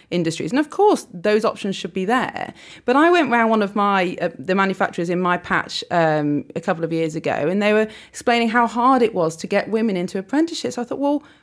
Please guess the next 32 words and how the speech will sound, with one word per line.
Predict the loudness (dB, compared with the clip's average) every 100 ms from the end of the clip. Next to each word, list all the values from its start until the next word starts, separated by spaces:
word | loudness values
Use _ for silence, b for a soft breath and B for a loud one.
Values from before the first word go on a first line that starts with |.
| b
why | 2 4
are | 6
you | 8 6
putting | 4 2 2
so | 4 2
much | 2 0 0
effort | 0 2 2
into | 2 -2
finding | 0 0 2 0 -4 -2
women | 4 6 6 2
to | 0
be | 0
apprenticeships? | 0 0 -2 -4 -6 -8 b b
Why | 0 4
are | 6
you | 4 4
not | 2 2
just, | 0 -2 -4
you | 0
know, | 0 2
going | 2 2
out | 0
to | -2
people | -4 -2
who | -2
want | -2 -4
to | -6
do | 0 2
it? | 2 2
And | -2
I |
think, | 0 -2 -2